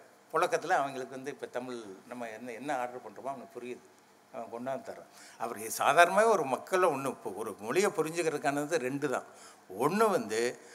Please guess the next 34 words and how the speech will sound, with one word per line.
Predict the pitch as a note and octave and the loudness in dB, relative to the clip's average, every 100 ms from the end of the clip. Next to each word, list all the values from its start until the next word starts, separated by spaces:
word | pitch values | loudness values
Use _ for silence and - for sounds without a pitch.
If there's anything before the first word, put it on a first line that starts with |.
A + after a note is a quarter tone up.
| - | -14
அந்த | - C3+ | -6 -2
மொழியை | C#3 D3+ E3 | 0 2 2
கத்துக்கிறது, | C#3+ G#2+ B2+ G#2+ G2 D#2 F#2 - - - - | 0 -2 -6 -8 -10 -12 -18 -20 -20 -20 -8
ரெண்டாவது | B2+ D3+ G#3+ G3 | -4 8 10 10
வந்து | C#3 G2+ G2+ A2+ - | 6 -2 -4 -4 -2
அந்த | A#2 A#2 | -4 -2
மொழி | B2+ F#3 | 0 0
பேசுறவங்களோட | G#3+ D#3+ B2 B2 A2 G#2+ C3+ | 2 0 2 -2 -4 -4 -4
நம்ம | E3+ A2+ | -4 -6
பரிச்சயம் | - A#2 - C#3 | -6 -6 -8 -10
கொள்றது, | F#2+ - - A2 A#2 - - - _ - | -10 -16 -14 -14 -14 -18 -20 -20 _ -14
so | G#2 G#2+ | -8 -6
அந்த | A#2+ A#2+ A#2+ | -4 -2 0
பரிவர்த்தனை | C#3+ E3+ E3 B2+ A2 | 2 2 0 -2 -6
நிகழ்த்துறது, | G2 - F#2+ F#2 B2+ C#3+ | -10 -12 -12 -8 -8 -6
இதன் | B2+ D3 B2+ | -4 -2 -2
மூலமா | A2+ B2+ | -4 -6
பண்ணணும். | - - - - - | -8 -20 -20 -20 -10
இந்த | C3 | 6
ஓவியத்தோட | E3 B3 B3 - D#3+ | 10 10 8 0 -2
நம்ம | G3 D#3+ | -2 -2
எந்த | C3+ D#3+ | -4 -4
பரிவர்த்தனையும் | F#3 D3 E3 F3+ D3 D#3+ D#3+ | 0 0 2 0 0 -2 -2
நிகழ்த்த | C#3 B2+ C#3+ | -2 -2 -6
நம்ம | B2 G2+ | -6 -6
தயாராகவே | G2+ G#2+ A#2+ A#2+ | -2 0 0 0
இல்லை. | A#2 F#2 G2+ - - | -4 -6 -8 -8 -10
அதான் | F#2+ A#2 A2+ | -6 -4 -6
முதல்ல | G2 | -8
அடிப்படை. | F#2+ E2+ A2 - - - - - | -10 -10 -12 -16 -20 -20 -6 0
குறைஞ்சபட்சம் | D3+ F#3+ F3 F#3 D#3 | 2 2 0 2 2
ஒரு | |
ஹாயாவது | A2+ A#2 D3+ C#3+ C#3+ - | 6 6 8 4 0 -6
சொல்லணும். | G2 F2 - | -12 -14 -18